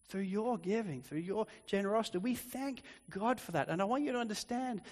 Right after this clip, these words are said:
because of your giving, you are making a difference. We are a church that is passionate about loving God, loving people, and loving making disciples of Wahroonga and beyond.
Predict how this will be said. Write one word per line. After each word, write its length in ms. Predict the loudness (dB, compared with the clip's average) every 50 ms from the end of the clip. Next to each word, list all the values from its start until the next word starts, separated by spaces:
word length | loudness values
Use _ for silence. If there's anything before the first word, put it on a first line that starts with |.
| -6 -2
because 260 | 0 2 2 2 2
of 100 | 2 2
your 180 | 4 6 6 6
giving, 400 | 6 4 2 2 2 2 0 0
you 180 | 0 2 2 2
are 160 | 4 2 2
making 640 | 2 0 0 0 0 -2 -2 -2 -4 -4 -4 -4 -4 -4
a 160 | -6 -6 -6 -8 -10 -8
difference. 800 | -8 -8 -8 -10 -10 -10 -10 -10 -10 -10 -12 -12 -12 -12 -14 -20 _ _ _ _ _ _ _ _ -20 -20 -20 -20 -20 -20 -20 -20 -20 -20 -20 -20 _ _ _
We 160 | 4 8 12 12
are 140 | 12 12
a 60 | 12 12
church 360 | 12 12 12 12 12 12 8
that 160 | 4 6 6
is 100 | 6 6
passionate 360 | 6 6 6 8 8 8 8
about 220 | 12 12 12 12 12
loving 320 | 12 12 12 12 12 10
God, 480 | 8 10 12 12 12 12 10 8 6 2 -16 -20 -20 -20 -20 _ _ _ _ _ _ _ _ _ -4 6
loving 340 | 10 12 12 12 12 12 10
people, 580 | 8 8 6 6 8 6 6 6 4 2 -4 -18 -20 -20 -20 -20 -20 -10 2 6
and 160 | 8 12 12
loving 280 | 12 12 12 12 12 10
making 320 | 12 10 10 10 10 8
disciples 680 | 8 6 4 6 8 10 10 10 10 10 6 4 6 4
of 180 | 2 0 0
Wahroonga 640 | 2 2 4 6 6 6 4 6 6 8 8 8 6 6
and 320 | 4 6 6 6 6 4
beyond. 480 | 4 4 6 6 4 2 2 0 -2